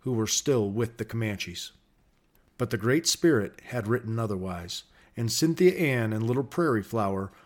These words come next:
were called in eighteen sixty-four to the Spirit Land, and peacefully sleep side by side under the great oak trees on her brother's plantation near Palestine.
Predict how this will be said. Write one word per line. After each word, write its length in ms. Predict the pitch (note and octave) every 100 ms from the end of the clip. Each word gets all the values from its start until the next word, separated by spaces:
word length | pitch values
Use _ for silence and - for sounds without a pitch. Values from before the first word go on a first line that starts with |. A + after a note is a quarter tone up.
| _
were 120 | A2 A2
called 540 | - C#3 C3+ C3+ C3
in 100 | G#2+
eighteen 380 | A2+ B2+ D3+ C#3+
sixty-four 840 | - C3+ - - D3+ A2+ F#2 F2 - _
to 80 | -
the 100 | A2
Spirit 420 | A2+ - G#2+ F#2
Land, 360 | F#2+ F#2 F2 E2+ - _ - -
and 200 | A#2+ A#2
peacefully 460 | D#3+ E3 - A#2+ G#2+
sleep 460 | - C#3+ A2 -
side 320 | - A#2+ B2
by 100 | B2
side 440 | B2 - A#2 G2+ G2
under 160 | G#2
the 80 | G2
great 320 | F#2 A2 C3+
oak 200 | C3+ C#3+
trees 480 | - C#3 A2 F#2 E2+ - - -
on 140 | - A2+
her 80 | G#2
brother's 400 | F#2 A#2 A#2+ A2+
plantation 800 | - B2 A2+ B2+ G#2 - E2 F2+
near 220 | G#2 G2
Palestine. 640 | F#2+ G2 E2+ - E2+ D#2+